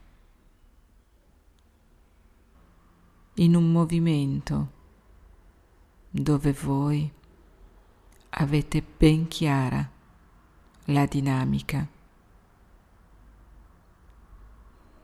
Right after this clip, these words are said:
che è il vostro respiro, ciò che conta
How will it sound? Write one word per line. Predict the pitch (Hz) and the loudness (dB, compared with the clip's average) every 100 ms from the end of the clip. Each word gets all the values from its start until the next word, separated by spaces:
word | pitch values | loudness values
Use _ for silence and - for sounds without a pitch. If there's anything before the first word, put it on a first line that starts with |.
| - - - - - - - | -20 -20 -20 -20 -20 -20 -8
che | - | 0
è | 156 | 2
il | 156 160 | 2 0
vostro | 165 170 - 170 | -2 -2 -4 -4
respiro, | 170 165 - - 143 147 147 151 - - - _ _ _ _ _ _ _ _ _ _ _ _ _ _ _ _ - _ _ | -4 -6 -8 -6 -4 -4 -4 -6 -12 -20 -20 _ _ _ _ _ _ _ _ _ _ _ _ _ _ _ _ -20 _ _
ciò | - 170 | -8 -6
che | - 165 | -6 -8
conta | - 165 160 165 165 170 | -6 -4 -4 -4 -6 -6